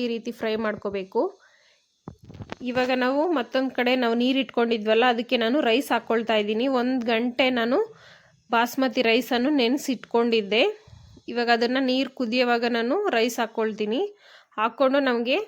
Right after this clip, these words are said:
ಇವಾಗ ಸಾಲ್ಟ್ ಹಾಕ್ಕೊಳ್ತೀನಿ. ಇದು ಒಂದು ಏಯ್ಟಿ ಪರ್ಸೆಂಟ್ ನಮಗೆ ರೈಸ್ ಕುಕ್ ಆಗಬೇಕು. ನಮ್ಗೆ ರೈಸ್‌ಗೆ ಎಷ್ಟು ಕ್ವಾಂಟಿಟಿ ಬೇಕೋ ಅಷ್ಟೇ ನಾವು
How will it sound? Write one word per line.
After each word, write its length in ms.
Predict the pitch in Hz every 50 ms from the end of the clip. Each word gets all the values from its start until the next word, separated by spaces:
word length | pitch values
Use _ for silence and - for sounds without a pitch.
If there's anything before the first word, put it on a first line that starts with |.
| - _ _ _ _ _ _
ಇವಾಗ 160 | 247 240 254 262 262
ಸಾಲ್ಟ್ 280 | - 240 233 247 262 262 269
ಹಾಕ್ಕೊಳ್ತೀನಿ. 580 | 254 262 - 247 233 233 226 - 226 220 233 285 403 403 - _ _ - 254
ಇದು 120 | 254 226 285 285 262
ಒಂದು 120 | 240 233 226
ಏಯ್ಟಿ 220 | 220 254 247 - 285 -
ಪರ್ಸೆಂಟ್ 320 | 262 247 254 - 277 269 262 247
ನಮಗೆ 200 | 247 240 226 269 233
ರೈಸ್ 180 | 220 240 240 - -
ಕುಕ್ 200 | 247 - - 233 226
ಆಗಬೇಕು. 420 | 220 220 208 214 208 208 220 233 349 392 - - - - - - _ - - - - - - - _ _ _ _ - - _ _ _ _ -
ನಮ್ಗೆ 260 | 254 240 254 254 269 269
ರೈಸ್‌ಗೆ 400 | 247 240 247 320 - - - 262
ಎಷ್ಟು 160 | 254 - - -
ಕ್ವಾಂಟಿಟಿ 380 | 277 262 262 - 254 240 254
ಬೇಕೋ 220 | 233 240 233 - 269
ಅಷ್ಟೇ 280 | 247 240 - - - 240
ನಾವು 180 | 254 247 240